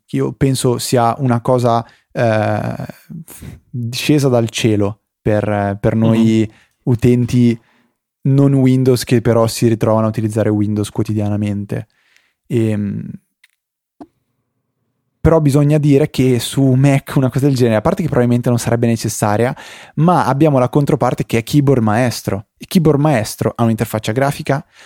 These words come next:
Speaker 1: lo potrebbe usare tranquillamente anche il collega che ho di fianco, perché gli faccio vedere che deve trascinare in una sequenza che vuole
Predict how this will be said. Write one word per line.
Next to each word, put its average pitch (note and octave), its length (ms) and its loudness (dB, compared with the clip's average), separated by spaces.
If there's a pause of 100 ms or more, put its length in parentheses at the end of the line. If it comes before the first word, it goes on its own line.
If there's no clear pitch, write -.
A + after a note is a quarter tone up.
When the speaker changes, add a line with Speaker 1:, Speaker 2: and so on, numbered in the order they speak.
Speaker 1:
lo C#3+ 120 2
potrebbe B2 340 2
usare A#2 400 2
tranquillamente C3 800 2
anche B2 160 -2
il A2+ 100 -4
collega A2+ 340 0
che A2 120 -2
ho - 20 0
di G#2 100 -2
fianco, A#2 360 -2
perché A2+ 500 -4
gli B2+ 160 0
faccio B2+ 280 0
vedere B2 260 2
che - 80 -2
deve A2 180 0
trascinare A#2 720 0 (300)
in C3 100 0
una B2 160 2
sequenza A#2 520 0
che B2 120 -2
vuole A#2 440 2